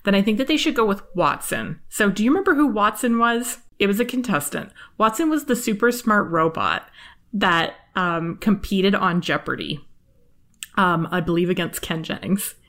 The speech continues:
And, um, it was, like, a robot who knew everything. Like, it was, like, a computer program. And so to the best of my knowledge,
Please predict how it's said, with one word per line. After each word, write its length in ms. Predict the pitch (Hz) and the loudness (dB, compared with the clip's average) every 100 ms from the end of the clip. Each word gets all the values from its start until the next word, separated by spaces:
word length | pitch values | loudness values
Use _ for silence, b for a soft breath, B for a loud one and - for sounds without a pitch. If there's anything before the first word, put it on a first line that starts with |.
| _ - | _ 0
And, 560 | 226 208 196 190 196 - | 4 4 4 2 0 -2
um, 600 | 190 185 180 180 180 180 - - - - - - | 0 0 0 -2 -4 -6 -12 -20 -20 -20 -8 0
it 100 | 190 | 0
was, 140 | 196 | 2
like, 120 | 214 | 0
a 60 | 254 | 0
robot 420 | 202 190 175 175 | 2 2 2 2
who 140 | 196 214 | 4 4
knew 140 | 170 | 2
everything. 600 | 151 - 151 - - 190 - - | 0 -2 -6 -6 -6 -6 -8 -6
Like, 120 | 196 | -4
it 40 | 185 | -2
was, 100 | 185 | -2
like, 120 | 202 | 0
a 60 | 196 | 0
computer 440 | 214 208 196 165 | 0 2 2 0
program. 480 | 165 - - - - - - - B B B B - | 0 -4 -4 -8 -10 -16 -18 -16 B B B B 0
And 440 | 220 190 190 180 - - - - - _ | 2 4 2 -2 -8 -20 -20 -20 -20 _
so 240 | - - 202 | -4 0 2
to 120 | 214 | 2
the 80 | 202 | 0
best 300 | 180 185 247 | 0 0 0
of 60 | |
my 120 | 254 294 | 2 2
knowledge, 520 | 202 160 170 170 | 2 2 -2 -4